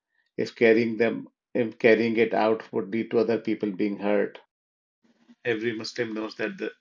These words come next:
reading the Holy Quran is such a great act of worship that we get the sawab of ten virtues for reading every letter. It has been said that reciting the Holy Quran is the, is the greatest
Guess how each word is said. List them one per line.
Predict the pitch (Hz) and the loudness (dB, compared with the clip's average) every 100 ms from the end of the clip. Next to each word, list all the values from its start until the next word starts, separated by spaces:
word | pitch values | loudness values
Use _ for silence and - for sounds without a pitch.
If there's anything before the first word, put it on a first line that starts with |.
| - | -10
reading | 110 110 113 101 | -6 -4 -4 -4
the | 104 | -6
Holy | 107 107 113 | -4 -6 -8
Quran | 104 104 107 | -6 -4 -4
is | 104 | -8
such | 113 113 | -10 -10
a | 101 | -8
great | 107 104 | -8 -8
act | 110 _ | -12 _
of | 107 95 | -14 -10
worship | 104 98 - 98 - _ _ _ _ _ | -10 -8 -6 -6 -8 _ _ _ _ _
that | 113 92 | -2 0
we | 110 | -4
get | 101 113 - | 0 0 2
the | 110 | -4
sawab | - 107 95 104 98 | -2 -2 0 0 -2
of | - - | -6 -4
ten | - 117 104 | 0 0 0
virtues | 104 98 117 107 | -2 -2 -4 -4
for | - 110 | -4 -4
reading | 107 104 107 - | -2 -2 -4 -2
every | 107 98 104 | -4 -4 -6
letter. | 101 101 - 92 90 _ _ _ _ _ _ | -2 -4 -2 -4 -4 _ _ _ _ _ _
It | 113 117 | -6 2
has | 113 104 | 0 2
been | 113 | -4
said | - 123 110 | 2 2 2
that | 113 110 | -2 -2
reciting | 110 - 110 113 110 | -4 0 0 0 -2
the | 101 | -2
Holy | 107 110 | -2 -2
Quran | - 107 107 104 | -2 -2 0 -2
is | 104 | -6
the, | - 104 - | -8 -10 -10
is | - 104 | -12 -8
the | 113 | -6
greatest | 120 120 123 - | -4 -2 -2 -6